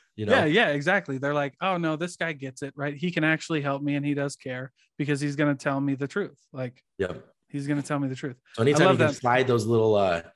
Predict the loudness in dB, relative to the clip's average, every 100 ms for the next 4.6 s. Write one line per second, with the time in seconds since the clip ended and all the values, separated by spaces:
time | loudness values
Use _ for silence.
0 | _ -4 -2 -2 -4 -6 -6 -6 -8 -10
1 | _ _ -2 0 0 0 2 2 0 -2
2 | -2 -2 -8 -10 -12 -12 -14 -16 _ _
3 | -12 -12 -16 _ 0 2 0 -2 -4 -2
4 | 0 0 2 2 0